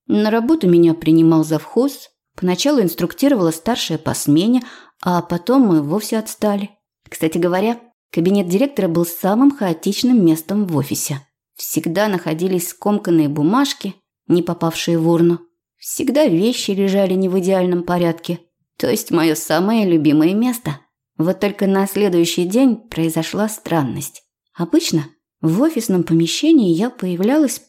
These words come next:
после завершения рабочего дня и сталкивалась только с задержавшимися сотрудниками. Но сегодня и на крыльце какая-то толпа собралась, и от многих кабинетов ключи еще не сдали.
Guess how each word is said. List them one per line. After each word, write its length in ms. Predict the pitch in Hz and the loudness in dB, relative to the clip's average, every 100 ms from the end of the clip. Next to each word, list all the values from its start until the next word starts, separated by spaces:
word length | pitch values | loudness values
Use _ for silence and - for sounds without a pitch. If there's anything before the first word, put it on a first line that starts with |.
| - | -4
после 320 | 285 302 254 | -2 0 0
завершения 560 | 220 202 202 262 285 226 | 2 0 0 2 4 4
рабочего 460 | 190 190 196 165 | 2 0 -2 0
дня 380 | 165 160 160 277 - _ _ | 2 4 2 -2 -8 _ _
и 140 | 196 | -4
сталкивалась 840 | - - 302 330 330 180 160 160 | -4 -2 0 0 0 0 0 0
только 400 | - 277 302 285 | -2 0 0 0
с 40 | 240 | 0
задержавшимися 920 | 226 196 190 180 202 - 247 247 240 | 2 0 0 0 -2 0 -2 -2 -4
сотрудниками. 800 | 233 233 - 269 156 156 131 139 _ _ _ - | -4 -4 0 0 0 -2 -6 -10 _ _ _ -2
Но 280 | 160 160 | 2 4
сегодня 600 | 170 - 160 208 214 175 - _ _ - | 2 0 0 2 2 0 -2 _ _ 0
и 100 | 165 | 2
на 140 | 170 | 2
крыльце 560 | 165 165 165 - - 269 | 2 0 -2 -4 -4 -2
какая-то 480 | 254 247 247 233 233 | -2 -2 -2 -2 -4
толпа 420 | 226 226 - 226 | -4 -4 -4 -4
собралась, 680 | - 214 220 220 220 - - _ _ _ | -2 0 0 2 -2 -4 -14 _ _ _
и 160 | 175 220 | 0 0
от 220 | 240 233 | 0 2
многих 420 | 214 208 220 233 | 2 2 2 0
кабинетов 540 | 247 226 208 202 233 | 2 4 4 2 -4
ключи 440 | - 202 202 - 220 | -2 -4 -2 -2 0
еще 320 | 214 - 170 | 0 -2 0
не 180 | 190 214 | 0 0
сдали. 600 | 214 196 240 147 - - | -2 -2 0 -2 -4 -12